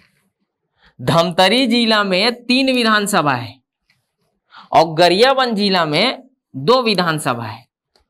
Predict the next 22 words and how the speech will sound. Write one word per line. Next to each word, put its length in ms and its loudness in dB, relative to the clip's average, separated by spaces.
अब 160 0
रायपुर 340 0
में 120 0
सात 360 -2
क्यों 180 0
है? 80 -2
तो 120 -2
रायपुर 340 0
बहुत 260 -4
बड़ा 200 0
जिला 240 0
है। 80 -2
पॉपुलेशन 540 -2
के 120 -4
मामले 320 -2
में 120 -4
आपको 240 -6
मैंने 240 -4
इंट्रोडक्शन 480 -4
में 120 -6
बताया 360 -2
भी, 160 -4